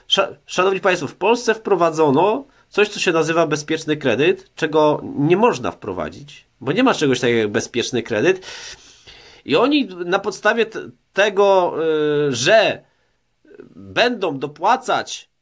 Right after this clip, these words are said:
tym, co będą zaciągać kredyty na, na drogie mieszkania od zagranicznych banków, będą dopłacać z podatków innych ludzi po trzy tysiące złotych miesięcznie. Przez dziesięć lat. Wyobraźmy sobie, jaka to będzie tragedia dla złotówki, prawda?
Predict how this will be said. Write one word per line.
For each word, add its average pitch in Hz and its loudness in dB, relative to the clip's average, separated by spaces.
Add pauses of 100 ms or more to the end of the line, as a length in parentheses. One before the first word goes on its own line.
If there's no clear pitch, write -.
(540)
tym, 233 -2
co 190 0
będą 208 2
zaciągać 170 -2
kredyty 175 -8
na, 170 2
na 151 2
drogie 175 2
mieszkania 151 2
od 139 -4
zagranicznych 143 0
banków, 127 -2 (920)
będą 180 -4
dopłacać 156 -2
z - -10
podatków 147 -4
innych 139 0
ludzi 139 -2
po - -6
trzy - -6
tysiące 127 -2
złotych 120 -4
miesięcznie. 120 -6 (440)
Przez 131 -6
dziesięć 135 -2
lat. 107 -2
Wyobraźmy 139 0
sobie, 120 -6
jaka 120 -2
to - -10
będzie 123 -4
tragedia 120 0
dla 95 0
złotówki, 98 -10
prawda? 87 -4